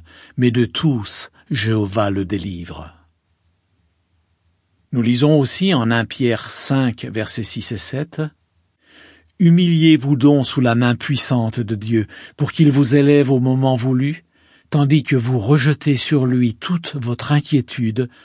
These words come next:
parce qu'il se soucie de vous. Sachant que Dieu est toujours prêt à venir en aide à ceux qui lui sont fidèles,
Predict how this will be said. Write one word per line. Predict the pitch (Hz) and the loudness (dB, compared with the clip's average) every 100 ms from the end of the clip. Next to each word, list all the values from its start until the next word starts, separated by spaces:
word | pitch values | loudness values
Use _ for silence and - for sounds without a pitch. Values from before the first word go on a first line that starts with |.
| - _ - | -20 _ -4
parce | 131 - | -4 -2
qu'il | - 123 | -6 -6
se | 107 - | -6 -6
soucie | 107 - 113 104 | -8 -8 -8 -8
de | 85 | -10
vous. | 98 82 82 - _ _ _ _ _ _ _ _ _ _ _ _ _ _ _ _ _ _ | -12 -14 -18 -20 _ _ _ _ _ _ _ _ _ _ _ _ _ _ _ _ _ _
Sachant | - - 127 - 175 | -6 -4 -4 -4 -4
que | 165 | -2
Dieu | 123 110 131 143 | -4 -2 -2 0
est | 123 | 0
toujours | 120 127 123 113 | -2 -6 -4 -6
prêt | - - 151 | -8 -6 -2
à | 139 | -2
venir | 113 113 117 110 | -2 -2 -2 -2
en | 110 110 | -2 -2
aide | 120 113 | 0 0
à | 110 | -2
ceux | - 117 | -4 -4
qui | 113 | -4
lui | 104 104 | -6 -6
sont | - | -6
fidèles, | 104 113 104 110 127 | -6 -8 -6 -4 -6